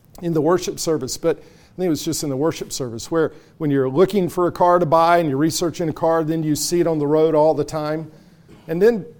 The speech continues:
to add to the illustration, then you begin to want it more. "Hey, there it is. Oh, that's a nice car." And you begin to want it more.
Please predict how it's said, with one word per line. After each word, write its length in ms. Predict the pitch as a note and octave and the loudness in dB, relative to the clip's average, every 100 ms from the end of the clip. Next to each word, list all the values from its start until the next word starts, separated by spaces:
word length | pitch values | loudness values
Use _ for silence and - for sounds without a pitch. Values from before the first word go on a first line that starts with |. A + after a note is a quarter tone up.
| _ _ | _ _
to 140 | E3+ D#3 | -4 0
add 480 | F#3+ F3+ D3 - - | 2 0 -6 -14 -6
to 120 | F#3 | -2
the 60 | |
illustration, 720 | E3 F3+ D3+ - F#3+ G3 D3+ | 0 0 -2 -2 -2 -2 -6
then 180 | C3 F#3 | -2 0
you 100 | A3 | 0
begin 300 | D#3 D3+ D#3+ | -4 -2 -2
to 60 | C#3 | -2
want 260 | C3+ G3+ | 0 0
it 80 | A3+ | -2
more. 380 | C#3+ B2 A#2 C#3 | -6 -8 -8 -8
"Hey, 320 | E3+ G3+ A2+ - _ | -10 -12 -12 -18 _
there 180 | D#3 A3 | -12 -8
it 40 | F#3 | -6
is. 220 | C#3+ E3 | -6 -6
Oh, 160 | A3+ | -8
that's 240 | E3+ G3 - | -8 -10 -10
a 40 | |
nice 200 | C3 A#2+ | -12 -12
car." 220 | - G3 | -6 -4
And 180 | D3+ B2+ | -4 -6
you 60 | B2+ | -8
begin 260 | C3 D3 | -6 -6
to 60 | C3+ | -4
want 200 | C3+ E3+ | -6 -6
it 120 | B2 | -8
more. 140 | A2+ | -14